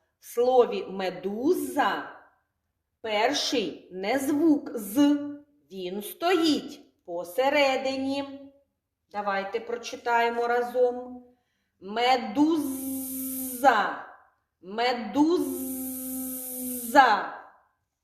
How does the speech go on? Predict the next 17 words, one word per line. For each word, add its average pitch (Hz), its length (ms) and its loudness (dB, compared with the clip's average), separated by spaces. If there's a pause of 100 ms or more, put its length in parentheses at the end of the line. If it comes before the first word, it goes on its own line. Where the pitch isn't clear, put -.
(140)
Молодці, 269 680 0
дітки. - 840 -14 (360)
А 226 120 2
тепер 453 460 2 (280)
давайте 254 680 2 (200)
все 226 280 -4
ж 233 140 -12
назвемо 226 880 0 (120)
ті 240 260 -6
слова, 320 840 4 (280)
в 190 120 -14
назвах 202 720 0
яких 220 840 -2
звук 214 680 0
«з» 202 380 0 (320)
стоїть 208 960 -6 (160)
першим. 185 840 2